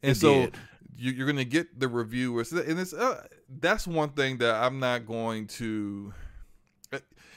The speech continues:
Speaker 1: I'm not gonna knock a reviewer for choosing to score something or choosing to,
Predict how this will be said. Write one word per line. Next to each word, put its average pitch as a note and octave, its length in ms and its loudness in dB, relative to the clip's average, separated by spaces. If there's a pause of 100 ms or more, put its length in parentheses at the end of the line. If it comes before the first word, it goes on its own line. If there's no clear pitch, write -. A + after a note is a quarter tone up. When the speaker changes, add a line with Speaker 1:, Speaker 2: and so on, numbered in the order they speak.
(120)
Speaker 1:
I'm F#3 180 4
not A3 220 2
gonna D#3+ 200 0
knock A#2 380 2
a B2 80 0
reviewer G#2 800 -2
for G2+ 280 -4
choosing G#2+ 760 -4
to G2+ 180 -10
score G#2 460 -2
something G2 920 -6
or G#2 260 0
choosing G#2+ 480 -6
to, G2+ 280 -8